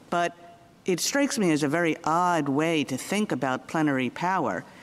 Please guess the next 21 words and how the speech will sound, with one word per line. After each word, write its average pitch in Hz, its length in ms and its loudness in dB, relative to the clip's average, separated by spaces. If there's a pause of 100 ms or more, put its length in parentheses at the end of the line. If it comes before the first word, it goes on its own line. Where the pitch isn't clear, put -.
(300)
to 180 120 2
just 208 360 -2
start, - 680 -2
like, 147 400 -2
constructing 131 1000 -2
categories 120 920 -2 (420)
and 156 260 2
le-, 185 200 2
and 156 160 0
saying 165 300 0
everything 170 420 -2
else 202 320 -2
is 143 180 -4
left 151 280 -2
out, - 480 -2 (420)
when 170 220 2
we've 240 180 2
said 156 280 0
over 185 340 0
and 175 160 0
over, 202 420 0